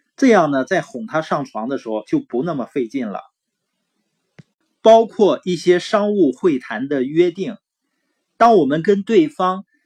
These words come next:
定好见面的时间以后，我们最后最好还要加上一句：“我已经把我们见面的时间和地点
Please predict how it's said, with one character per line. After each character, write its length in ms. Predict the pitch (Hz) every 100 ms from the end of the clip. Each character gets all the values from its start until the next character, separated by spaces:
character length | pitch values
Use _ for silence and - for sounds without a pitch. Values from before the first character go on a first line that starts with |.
| _ _
定 240 | 269 220 151
好 360 | - 107 98 -
见 260 | 233 175
面 200 | 196 180
的 120 | 127
时 300 | 113 - 123
间 260 | 165 180 175
以 80 | 107
后， 320 | - 185 117 _ _ _ _ _ _ _ _ -
我 140 | 139
们 200 | 151 214
最 200 | 208 233
后 340 | 180 226 175 147
最 280 | - 220
好 320 | 151 - 104 104 _
还 220 | _ - 143
要 160 | 151
加 260 | 139 156 165
上 200 | 165 127
一 140 | 110
句 320 | 110 131 98 _ _ _ _ _
：“我 160 | 147 202
已 160 | 170
经 260 | 139 185 190
把 180 | 131 160
我 140 | 135
们 180 | 107 135
见 220 | - 185
面 180 | 165 156
的 80 | 131
时 240 | - 139
间 220 | 143 170
和 160 | 160 143
地 240 | 147 175
点 240 | 110 98